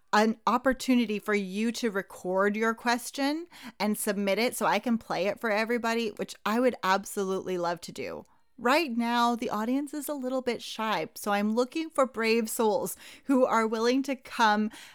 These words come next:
record their question for me so that I can play it for everybody. If you're gonna do that, make sure you go to a quiet environment and you cu-, try to write out your question first so you can read it and it comes out nice and clear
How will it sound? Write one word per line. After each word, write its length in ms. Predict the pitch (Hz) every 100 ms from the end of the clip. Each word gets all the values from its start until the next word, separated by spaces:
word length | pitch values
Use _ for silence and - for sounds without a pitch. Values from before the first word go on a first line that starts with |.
| - _ _ _ -
record 720 | 214 220 - 285 302 339 277
their 160 | 254
question 560 | 254 247 226 - 208 202
for 260 | - 202 202
me 180 | 202 190
so 160 | -
that 160 | 196 180
I 140 | 180
can 260 | 185 185 185
play 380 | - 269 285 285
it 180 | - - - -
for 140 | 233
everybody. 580 | 220 220 226 214 214 208
If 140 | - 226
you're 100 | 247
gonna 200 | 262 269
do 180 | 220 214
that, 180 | 208
make 140 | 190 202
sure 160 | -
you 160 | 226 226
go 160 | 196 190
to 80 |
a 60 | 196
quiet 440 | - 170 160 190
environment 720 | 220 214 196 190 190 185 185 -
and 300 | 180 170 175
you 640 | 175 180 175 180 180 160 -
cu-, 140 | 202 - -
try 260 | - 226 240
to 40 |
write 260 | 226 202 220
out 160 | 226
your 120 | 208 226
question 400 | 208 - 208 202
first 240 | 170 175
so 40 |
you 120 | 170 170
can 120 | 180
read 220 | 196 196
it 160 | 190 -
and 80 |
it 140 | 180 -
comes 220 | 185 190
out 100 | 196
nice 240 | 180 185
and 120 | 202 202
clear 300 | 185 175